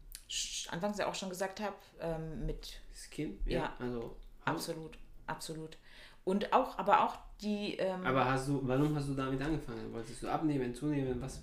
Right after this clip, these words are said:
Speaker 2: wolltest
Speaker 1: Nee,
Speaker 2: du
Speaker 1: ich wollte
Speaker 2: damit?
Speaker 1: einfach nur wissen, ob ich sowas durchhalte.
Speaker 2: Mhm.
Speaker 1: Also ich wollt's einfach nur
Speaker 2: Und?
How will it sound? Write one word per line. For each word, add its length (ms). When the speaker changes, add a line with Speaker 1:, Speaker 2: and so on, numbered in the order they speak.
Speaker 2:
wolltest 220
Speaker 1:
Nee, 60
Speaker 2:
du 60
Speaker 1:
ich 100
wollte 160
Speaker 2:
damit? 120
Speaker 1:
einfach 120
nur 100
wissen, 180
ob 120
ich 80
sowas 220
durchhalte. 460
Speaker 2:
Mhm. 320
Speaker 1:
Also 200
ich 120
wollt's 200
einfach 260
nur 300
Speaker 2:
Und? 140